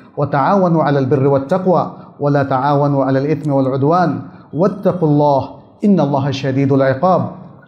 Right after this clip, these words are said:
আর তোমরা পুণ্য এবং তাকওয়ার ভিত্তিতে একে অন্যের প্রতি সহযোগিতা করো এবং পাপ আর সীমালঙ্ঘনদের ভিত্তিতে পরস্পর সহযোগিতা করো না, আর আল্লাহকে ভয় করো, নিশ্চয় আল্লাহ তাআলা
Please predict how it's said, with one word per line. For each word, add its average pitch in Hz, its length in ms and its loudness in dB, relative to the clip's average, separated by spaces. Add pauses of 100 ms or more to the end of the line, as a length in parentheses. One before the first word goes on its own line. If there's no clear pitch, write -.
(160)
আর 143 220 0
তোমরা 139 440 2 (1160)
পুণ্য 190 300 4
এবং 165 280 -2
তাকওয়ার 139 380 -2
ভিত্তিতে 151 420 -2
একে 131 220 -2
অন্যের 135 300 -2 (140)
প্রতি 131 260 -2
সহযোগিতা 139 600 0
করো 135 340 -2 (400)
এবং 139 440 0 (440)
পাপ 175 640 -2
আর 160 80 -6
সীমালঙ্ঘনদের 160 680 0
ভিত্তিতে 175 480 -2
পরস্পর 139 440 -4
সহযোগিতা 131 560 -2
করো 190 280 0
না, 131 180 -2 (340)
আর 135 120 -2
আল্লাহকে 135 320 -2
ভয় 135 180 0
করো, 131 360 -2 (280)
নিশ্চয় 170 340 -2
আল্লাহ 131 180 0
তাআলা 127 380 -2